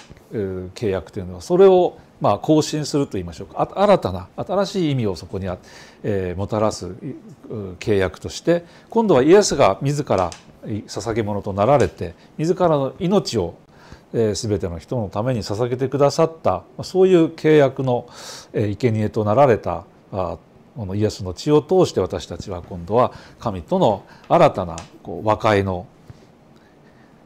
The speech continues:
えー、契約を結ぶことができるようになった。まあ、そのように、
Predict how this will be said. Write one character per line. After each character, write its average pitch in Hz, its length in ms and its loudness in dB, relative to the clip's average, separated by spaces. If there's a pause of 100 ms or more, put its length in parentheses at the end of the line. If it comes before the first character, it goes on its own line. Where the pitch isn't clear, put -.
(340)
え 131 60 0
ー、 104 60 -2
契 113 160 0
約 95 260 0
を 160 60 2
結 107 220 -4
ぶ 87 60 -10
こ 98 120 -14
と 131 100 -4
が 120 140 2
で 95 100 -4
き 110 140 -4
る 101 80 -2
よ 87 80 -6
う - 20 -8
に 85 80 -10
な 85 80 -14
っ 80 40 -18 (120)
た。 - 140 -16 (2000)
ま 165 60 -6
あ、 - 20 -2
そ 165 120 -2
の 170 120 6
よ 160 140 8
う - 20 -2
に、 95 240 -6